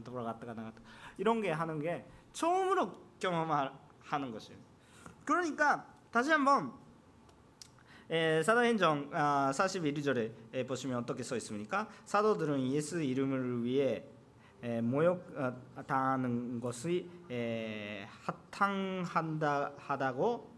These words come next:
합당하다고 생각하고 기뻐하며." 이렇게 써 있잖아요. 그러니까 어, 어, 어떤 것인가? "아, 나는 핍박을 받는 정도가 참 되었구나. 나는 확실하게 예수님이랑 같이 가고 있구나." 이렇게 느끼는 거야.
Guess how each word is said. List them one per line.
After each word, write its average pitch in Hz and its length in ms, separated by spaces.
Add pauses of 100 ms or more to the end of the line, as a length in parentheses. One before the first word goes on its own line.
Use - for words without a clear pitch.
(140)
합당하다고 196 1080 (160)
생각하고 135 1040 (500)
기뻐하며." 127 680
이렇게 143 220
써 156 120
있잖아요. 107 320 (1300)
그러니까 180 440 (540)
어, - 100
어, 180 380
어떤 165 280
것인가? 135 360 (320)
"아, 143 300
나는 156 360
핍박을 190 440
받는 139 380
정도가 135 420
참 - 380
되었구나. 127 640 (280)
나는 135 340
확실하게 170 580
예수님이랑 165 560
같이 - 260
가고 151 300
있구나." 160 320
이렇게 147 240
느끼는 135 340
거야. - 300